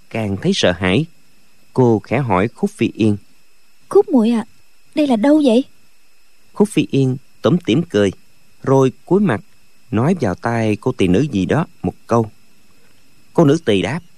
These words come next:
Speaker 2: <laughs> Dạ.
Speaker 1: Rồi giơ tay bụm miệng cười khúc khích, ổng ẹo đi ra. Nghi Lâm nghĩ bụng:
Speaker 2: Người con gái này làm bộ làm tịch, nhất định không phải là người đàng hoàng rồi.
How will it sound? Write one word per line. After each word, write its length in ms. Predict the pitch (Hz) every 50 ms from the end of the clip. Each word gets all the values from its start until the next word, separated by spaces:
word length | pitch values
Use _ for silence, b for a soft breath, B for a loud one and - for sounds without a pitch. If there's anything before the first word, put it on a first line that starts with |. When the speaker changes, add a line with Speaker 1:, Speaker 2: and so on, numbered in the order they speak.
| - - - - - -
Speaker 2:
<laughs> 80 | 247 - 302 339 - - - - b b b b b b - - -
Dạ. 360 | - 208 196 196 214 226 254 - - - - - - - - - - - - - - - - - - - -
Speaker 1:
Rồi 260 | - 110 113 110 107 107
giơ 100 | 147 156 -
tay 140 | - 160 151
bụm 240 | 131 95 82 113 113
miệng 180 | 101 87 98 98 -
cười 160 | - 104 90
khúc 220 | - 160 165 -
khích, 160 | - 202 208 208 - - - - - - - - - - -
ổng 200 | 98 101 135 - - -
ẹo 280 | 85 85 82 80 87
đi 140 | 113 120 113
ra. 240 | 107 113 107 101 - - - - - - - - - - - - - - - - - - - -
Nghi 160 | 120 113 107
Lâm 280 | 101 104 101 98 92 90
nghĩ 140 | 85 92 -
bụng: 260 | - 87 73 76 76 - - - - - - - - - - - - - - - - - - - - - -
Speaker 2:
Người 160 | 269 240 202
con 180 | - 254 254
gái 160 | 247 277 302 370
này 360 | 392 330 233 175 - 185 - - - - -
làm 260 | 254 233 196 185 190
bộ 180 | 202 196 208 240
làm 160 | 247 214 190 185 -
tịch, 140 | 208 180 - 185 - - - - - - - - -
nhất 180 | 226 302 381 285
định 160 | 294 208 170 180 - -
không 160 | - - 269 247
phải 140 | - 247
là 100 | 285 330
người 160 | 269 226 202 185
đàng 200 | 220 220 214 220
hoàng 220 | 233 226 214 214
rồi. 120 | 220 226